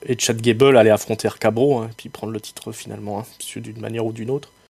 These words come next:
Euh, ça, c'est, ouais, ça, ça permet de, de faire tenir en longueur pendant un moment tout ça. Euh, on remarquera quand même que le champion est dans un match et c'est pas un contender match.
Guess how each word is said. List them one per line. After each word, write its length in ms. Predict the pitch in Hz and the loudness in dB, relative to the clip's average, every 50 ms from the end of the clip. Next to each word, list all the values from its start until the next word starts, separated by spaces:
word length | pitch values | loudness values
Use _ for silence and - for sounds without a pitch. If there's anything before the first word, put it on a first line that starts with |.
| _ _ _ _ _ _ _ _ - | _ _ _ _ _ _ _ _ -6
Euh, 580 | 113 113 110 107 104 104 101 98 101 101 101 104 107 110 107 113 - 113 110 110 - _ _ _ _ _ - | -4 -2 -2 -2 -2 -4 -6 -8 -10 -12 -14 -14 -14 -16 -16 -18 -18 -20 -20 -20 -20 _ _ _ _ _ -16
ça, 300 | - - 95 98 117 117 - 110 | -14 -12 -12 -12 -12 -14 -14 -14
c'est, 140 | - - - _ - | -14 -14 -16 _ -10
ouais, 140 | - 156 151 | -10 -10 -8
ça, 140 | - - - _ - _ _ | -10 -14 -16 _ -20 _ _
ça 120 | _ - - - | _ -16 -4 2
permet 280 | - 139 143 165 170 | 4 6 8 6 6
de, 340 | 147 147 143 143 139 139 135 127 | 8 8 8 10 8 8 6 4
de 100 | 135 131 | 2 2
faire 200 | - 156 139 - | 2 0 0 0
tenir 260 | - 143 151 156 139 | -2 -2 0 0 0
en 80 | 131 | 0
longueur 240 | 131 139 151 185 175 | -2 -4 -4 -6 -8
pendant 200 | - 127 123 120 | -8 -8 -8 -8
un 40 | 117 | -8
moment 240 | 127 139 151 165 151 | -8 -8 -8 -10 -10
tout 140 | - - - | -10 -8 -8
ça. 160 | - 113 - _ - - - - - - - - - - _ _ - | -8 -8 -10 _ -20 -18 -14 -12 -10 -8 -8 -10 -10 -12 _ _ 2
Euh, 420 | 123 120 123 123 120 117 117 117 - - | 4 6 8 8 8 6 4 4 4 4
on 80 | 165 | 4
remarquera 480 | 165 202 190 185 175 - - 160 175 196 | 4 6 4 4 0 0 -2 -2 -2 -2
quand 140 | - - 170 | 0 0 -2
même 180 | 170 190 208 220 _ | 0 0 -2 -6 _
que 320 | - - 185 190 208 254 311 _ _ _ _ _ _ _ _ _ _ _ _ _ - | -6 -2 0 0 0 -2 -6 _ _ _ _ _ _ _ _ _ _ _ _ _ -8
le 140 | 139 147 156 | -6 -6 -4
champion 320 | - 170 160 151 - 170 | -4 -6 -6 -4 -4 -4
est 40 | 160 | -2
dans 180 | 156 156 143 | -2 0 0
un 60 | 151 151 | 0 0
match 380 | 160 180 - - - - - _ _ _ _ _ _ _ _ _ _ _ _ _ _ _ _ _ _ _ _ _ _ _ _ _ _ _ _ - | 0 0 -2 -2 -6 -14 -14 _ _ _ _ _ _ _ _ _ _ _ _ _ _ _ _ _ _ _ _ _ _ _ _ _ _ _ _ -12
et 80 | 123 110 | -10 -6
c'est 120 | - 131 | -6 -4
pas 140 | - 156 156 | -2 0 -2
un 80 | 160 | -2
contender 500 | 156 - 156 147 - 151 151 147 151 151 151 | -2 -4 -6 -4 -4 -4 -4 -2 -2 -2 0
match. 320 | 151 147 151 - - - | 0 -2 -4 -4 -8 -18